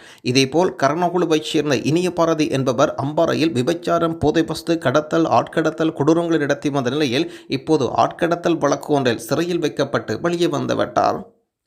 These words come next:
இது மட்டுமல்லாது பிள்ளையான் குழு பல பகுதிகளில் பெண்களை கடத்தி இலங்கை இராணுவத்துக்கு விருந்தே வைத்தார்கள்.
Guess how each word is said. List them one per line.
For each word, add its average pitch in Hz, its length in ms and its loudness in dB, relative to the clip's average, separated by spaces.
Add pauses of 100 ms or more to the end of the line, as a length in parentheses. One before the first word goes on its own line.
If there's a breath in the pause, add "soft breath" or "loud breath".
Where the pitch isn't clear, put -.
(320 soft breath)
இது 139 180 4
மட்டுமல்லாது 123 800 2
பிள்ளையான் 160 500 0
குழு 147 200 2
பல 123 200 0
பகுதிகளில் 139 680 -2
பெண்களை 165 420 2
கடத்தி 131 420 -4
இலங்கை 147 320 0
இராணுவத்துக்கு 147 760 0 (100)
விருந்தே 160 440 0
வைத்தார்கள். - 640 -2